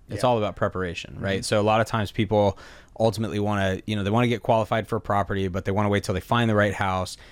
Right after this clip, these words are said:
Speaker 1: And then, you know, the agent's like, "Yeah, that's cool. Let's keep looking." But what agents forget is, like, most of their job happens, like, before and after. Like, the transaction's only, like, thirty days,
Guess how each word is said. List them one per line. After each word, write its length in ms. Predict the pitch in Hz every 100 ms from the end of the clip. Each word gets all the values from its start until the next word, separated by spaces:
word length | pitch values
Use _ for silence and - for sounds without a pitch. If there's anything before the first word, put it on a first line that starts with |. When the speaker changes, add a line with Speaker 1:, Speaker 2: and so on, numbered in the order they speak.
| - -
Speaker 1:
And 160 | 101
then, 380 | 107 104 101 101 -
you 100 | 110
know, 80 |
the 160 | 104 104
agent's 280 | 107 104 -
like, 160 | 98
"Yeah, 180 | 110 104
that's 160 | 101 -
cool. 160 | 120 110
Let's 140 | -
keep 160 | 104 90
looking." 480 | 120 113 98 95 - - - -
But 380 | 104 113 107 -
what 160 | 113 -
agents 280 | 143 147 -
forget 340 | 107 104 104
is, 100 | 98
like, 160 | 101 -
most 260 | 110 139
of 60 | 165
their 120 | 117
job 340 | 95 98 101 90
happens, 420 | 98 92 107 90
like, 260 | 92 82
before 440 | 95 - 107 104 101
and 160 | 98
after. 440 | 92 98 - 87 - - - - -
Like, 120 | 123 110
the 80 |
transaction's 540 | 120 160 156 247 139 110
only, 160 | 104
like, 180 | 92 82
thirty 280 | - 107 87
days, 420 | 90 87 87 -